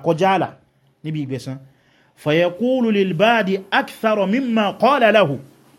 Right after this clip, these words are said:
Ó wá sọ fẹ́ni tó bẹ̀rẹ̀, in tó ju, in tó ṣe kíni, in tó sọ fún lọ. "Wa fi hadha," wọ́n ní nínú hadith yìí o, Al-Imam An-Nawawi sọ,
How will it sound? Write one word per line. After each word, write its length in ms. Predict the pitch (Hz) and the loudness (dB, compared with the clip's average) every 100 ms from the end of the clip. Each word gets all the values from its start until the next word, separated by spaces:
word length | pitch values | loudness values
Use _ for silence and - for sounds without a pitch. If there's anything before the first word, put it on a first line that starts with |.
| _ _ _ _ - - | _ _ _ _ -20 0
Ó 120 | 214 | 4
wá 120 | 233 | 4
sọ 120 | 208 | 2
fẹ́ni 180 | 214 233 | -2 -2
tó 120 | 220 | -4
bẹ̀rẹ̀, 460 | 233 247 247 226 160 | 0 2 4 4 2
in 200 | 196 208 | -2 -6
tó 160 | 202 240 175 | -2 -4 -2
ju, 120 | 143 | -4
in 60 | 202 | -4
tó 80 | 208 | -2
ṣe 140 | 190 | -4
kíni, 180 | 190 180 170 | -4 -6 -8
in 100 | 170 | -4
tó 100 | 190 | -2
sọ 140 | 165 | 0
fún 140 | 156 | -2
lọ. 100 | 135 117 - _ _ _ _ _ _ _ _ _ _ - - - | -4 -6 -14 _ _ _ _ _ _ _ _ _ _ -20 -20 -10
"Wa 160 | 131 156 | 0 2
fi 120 | 156 | 2
hadha," 440 | 165 202 202 185 151 - _ _ _ _ _ _ | 2 2 2 0 -2 -8 _ _ _ _ _ _
wọ́n 140 | 156 196 | -4 0
ní 80 | |
nínú 240 | 202 202 190 | 0 0 -2
hadith 400 | 165 165 196 151 | -2 -2 -2 -2
yìí 100 | 165 | -2
o, 180 | 151 135 | -2 -4
Al-Imam 240 | 135 185 | -6 -6
An-Nawawi 300 | 165 180 175 | -2 -2 -2
sọ, 160 | 165 156 | -6 -10